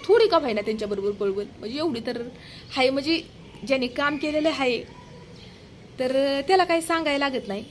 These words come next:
ते करू शकते काम. अशी नडून नाही मी राहू शकणार की शेतात जरी म्हणलं ना, तरी मी शेतात आता पण करू शकते या.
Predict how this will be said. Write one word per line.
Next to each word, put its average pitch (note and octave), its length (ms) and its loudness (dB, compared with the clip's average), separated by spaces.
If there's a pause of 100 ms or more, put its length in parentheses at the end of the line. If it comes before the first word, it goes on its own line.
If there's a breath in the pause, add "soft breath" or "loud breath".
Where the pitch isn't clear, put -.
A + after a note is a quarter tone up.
(140)
ते C4 200 -6
करू F4+ 260 8
शकते F#3 360 -2
काम. F3+ 180 -12 (280)
अशी A#3+ 560 -6 (120)
नडून D4 380 4
नाही C4 180 2
मी A3+ 100 0
राहू A3+ 180 0
शकणार G3+ 360 -10
की A3+ 60 -12
शेतात B3+ 320 -8
जरी B3 160 -4
म्हणलं B3+ 300 -4
ना, G#3+ 60 -8 (440 loud breath)
तरी A3+ 100 -6
मी A3+ 120 -2
शेतात A3 300 -6
आता C4+ 220 -2
पण B3 220 -6
करू D#4 320 2
शकते G#3+ 320 -8
या. F#3 100 -10